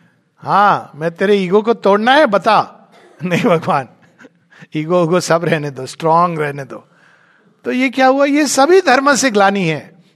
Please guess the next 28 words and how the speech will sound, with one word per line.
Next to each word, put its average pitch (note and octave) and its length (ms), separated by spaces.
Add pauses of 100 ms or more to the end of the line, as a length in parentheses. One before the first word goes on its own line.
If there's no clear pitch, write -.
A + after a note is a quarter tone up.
(100)
कितनी F4 400
सारी C4+ 380
हैं। - 460 (760)
मंदिरों G#3 400
में G3+ 140
भगवान F3 380
को F3+ 120
बंद E3+ 280
कर E3 180
दिया, D#3 400
उसमें D3+ 500
सींग D#3+ 320
चे D#3+ 140
लगा D3+ 260
दिए, D3+ 320 (400)
पैसे C#3+ 260
फेंक C#3+ 220
करके D3+ 260
आप C#3+ 180
चढ़ावा C3+ 380
दे C#3+ 140
रहे D3+ 80
हो। D3+ 80
क्या C#3+ 180
चढ़ावा C3 420
दे A#2+ 160
रहे A#2 120
हो? - 160